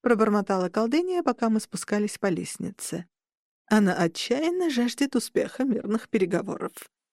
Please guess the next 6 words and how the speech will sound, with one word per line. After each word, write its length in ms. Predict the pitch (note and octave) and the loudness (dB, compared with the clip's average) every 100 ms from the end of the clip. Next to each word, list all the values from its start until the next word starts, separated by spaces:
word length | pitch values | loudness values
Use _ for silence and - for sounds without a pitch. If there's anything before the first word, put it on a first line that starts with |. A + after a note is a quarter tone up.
| _ _ - | _ _ 2
"Вы 160 | A3+ A3+ | 4 4
так 180 | A#3 G#3 | 2 0
думаете?" 600 | D#4+ F4 F#3+ - F3 G#3+ _ _ _ - | 2 2 0 -2 -8 -10 _ _ _ -2
Колдунья 500 | C#4 B3+ D#4+ D#4 C#4 | 0 4 4 4 2
покачала 520 | A#3+ A3+ - A3+ A3+ | 2 0 0 0 2
головой. 540 | G#3+ A3 F3+ G#3+ F#3 | 0 0 -4 -6 -10